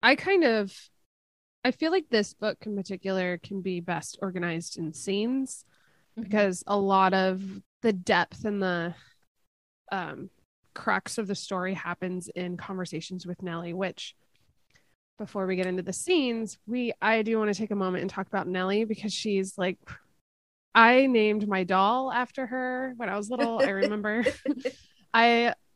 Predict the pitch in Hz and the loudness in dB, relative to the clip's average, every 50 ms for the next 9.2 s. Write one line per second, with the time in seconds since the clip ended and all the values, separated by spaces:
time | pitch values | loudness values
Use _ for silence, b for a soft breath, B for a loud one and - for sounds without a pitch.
0 | _ - 214 214 233 233 233 247 247 233 240 202 185 180 185 185 190 196 226 226 | _ -12 -4 2 6 6 6 6 6 4 4 6 6 6 4 4 2 2 0 -2
1 | 220 _ _ - 226 226 226 233 233 233 240 214 240 240 233 247 269 254 277 294 | -4 _ _ 0 2 2 4 4 4 4 4 2 2 2 2 2 2 0 2 2
2 | 285 294 285 269 247 226 214 202 196 202 - - - - - - - - _ _ | 2 4 4 2 2 2 4 4 4 4 2 0 -8 -12 -10 -12 -14 -16 _ _
3 | - 233 220 208 180 202 196 196 202 - - 196 180 196 165 170 196 202 - - | -2 -2 -2 0 2 4 4 4 4 2 -2 -6 -2 0 2 2 2 0 0 0
4 | 285 302 320 339 330 _ _ _ _ _ _ _ _ _ _ - - 220 220 220 | 2 4 4 2 0 _ _ _ _ _ _ _ _ _ _ 2 4 6 6 6
5 | 214 208 240 220 - - - 214 202 202 196 196 190 196 196 202 196 - - - | 6 4 2 0 0 -2 -4 0 4 6 6 6 6 6 4 0 -4 -8 -12 -20
6 | - - _ _ _ _ - - - 233 208 180 - - - _ - 214 202 - | -20 -20 _ _ _ _ -14 -8 -4 -4 -4 -4 -4 -12 -10 _ 0 0 0 0
7 | - - - - 233 226 226 196 - - 226 190 202 202 208 202 196 - - - | -2 -12 -6 -4 -2 -2 -2 -4 -6 -4 -2 -2 0 0 0 -2 -4 -6 -6 -6
8 | 208 208 202 - - - - - 196 190 190 196 - - 185 156 - - - - | -4 -4 -4 -6 -8 -10 -6 -4 -2 -2 -2 -2 -4 -8 -12 -10 -10 -12 -14 -16
9 | - - - | -18 -20 -20